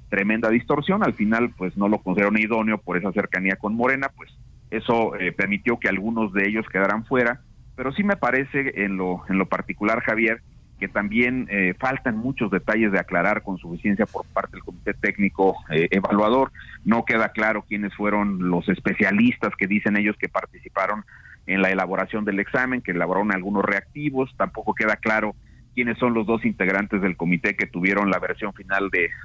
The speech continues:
del examen, ni tampoco cómo se resguardó ese,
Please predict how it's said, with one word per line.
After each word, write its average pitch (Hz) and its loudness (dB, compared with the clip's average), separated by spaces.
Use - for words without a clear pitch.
del 90 2
examen, 147 0
ni 113 0
tampoco 123 0
cómo 131 0
se 120 2
resguardó 98 2
ese, 104 2